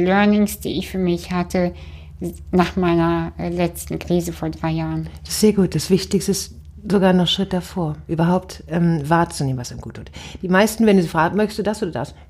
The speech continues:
Speaker 2: „Weiß ich nicht.“ „Was?“ Das heißt, erst mal wieder hinzukommen. Wohnkostüme, wie oft? „Conny, soll das weg?“ Ich sag, „Wie bitte?“ Ich frage, stell dir die Frage,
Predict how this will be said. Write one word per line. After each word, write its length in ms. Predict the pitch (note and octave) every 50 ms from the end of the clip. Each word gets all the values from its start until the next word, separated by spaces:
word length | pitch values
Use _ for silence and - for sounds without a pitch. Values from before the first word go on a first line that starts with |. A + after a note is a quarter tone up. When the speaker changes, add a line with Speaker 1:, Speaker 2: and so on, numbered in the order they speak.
| - -
Speaker 2:
„Weiß 320 | D4 D#4 D#4+ D#4+ D#4+ -
ich 180 | D#4 D4+ D#4 -
nicht.“ 360 | C4+ C4+ C4+ C4 C4 C4 - - - - -
„Was?“ 460 | A#2 - - G3+ C4+ F4 - - - - - - - - - - - - - - - - - - - - - - - -
Das 240 | - F#3+ F#3 - G3+
heißt, 320 | A3 A#3 A3 - - - - - - -
erst 180 | G3+ G3+ -
mal 80 | A3 F#3+
wieder 100 | F#3+ F#3
hinzukommen. 560 | E3+ G#3+ B3+ A3+ - A#3 A3+ G3 F3 E3 E3+ - - - -
Wohnkostüme, 480 | E3+ F3 A3 B3+ A#3 A#3 - - G3 F3
wie 140 | F#3 G3 A3
oft? 260 | E3 A3 G#3 - -
„Conny, 240 | - C4+ C#4 C#4 B3+
soll 160 | A3+ A#3+ A#3
das 200 | A3+ A3 - -
weg?“ 240 | B3 D4+ - - - - - - - -
Ich 140 | - G#3 F#3+ F#3+
sag, 160 | G3 F3 C3 C3 C3
„Wie 120 | C#3+ C#3+ C3+
bitte?“ 300 | - G#3 G#3 - - E4 G4+ A4+ - - - - - - G#3 F#3+ -
Ich 200 | - G#3+ - -
frage, 380 | - - G3+ F3+ D#3+ C#3+ D3 C3 - - - - - - -
stell 240 | - - - D#3+ C#3
dir 140 | - A#3+ -
die 100 | C3 A#2+
Frage, 300 | - - - F#2+ -